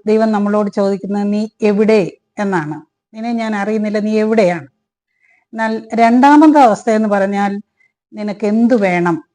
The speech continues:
മകനെ, മകളെ, നിനക്ക് എന്തു വേണം?" എന്ന് ചോദിക്കുന്ന ഒരവസ്ഥയിലേക്ക് മാറണം. അത് രണ്ട്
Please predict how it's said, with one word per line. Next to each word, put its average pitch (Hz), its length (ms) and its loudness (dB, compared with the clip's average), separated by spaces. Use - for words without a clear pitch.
മകനെ, 196 440 -8
മകളെ, 202 440 -2
നിനക്ക് 208 320 -4
എന്തു 247 220 4
വേണം?" 180 560 0
എന്ന് 208 180 -4
ചോദിക്കുന്ന 202 440 -2
ഒരവസ്ഥയിലേക്ക് 185 840 -4
മാറണം. 165 440 -4
അത് 208 340 4
രണ്ട് 262 240 6